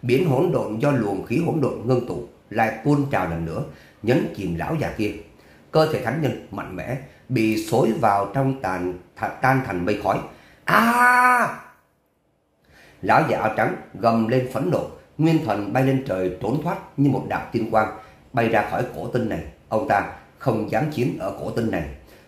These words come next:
vốn dĩ đã bị trọng thương, lại liên tiếp bị thương thêm. Hiện giờ đến thân thể ông ta cũng hóa thành tàn tro. Nếu không thận trọng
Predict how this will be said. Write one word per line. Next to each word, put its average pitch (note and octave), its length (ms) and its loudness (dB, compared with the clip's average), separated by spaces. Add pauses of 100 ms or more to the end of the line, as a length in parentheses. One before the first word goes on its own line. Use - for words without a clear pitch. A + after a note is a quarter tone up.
vốn D3 280 4
dĩ C3 120 2
đã F3+ 100 4
bị G#2+ 280 0
trọng - 240 -4
thương, A2+ 280 -2 (180)
lại A#2 320 2
liên D3 180 2
tiếp G#3 220 -4
bị G#2 180 -4
thương A2+ 180 -2
thêm. A2+ 140 -2 (420)
Hiện A#2 260 2
giờ A2 200 4
đến B2 220 -2
thân C3 220 0
thể D#2+ 120 -8
ông A2+ 200 -2
ta G2+ 200 -2 (160)
cũng A#2+ 200 -2
hóa B2+ 200 2
thành G#2+ 160 -4 (120)
tàn E2 280 -4
tro. G2 200 -2 (520)
Nếu C#3+ 180 4
không F3 160 0
thận A2 180 -2
trọng G2+ 180 0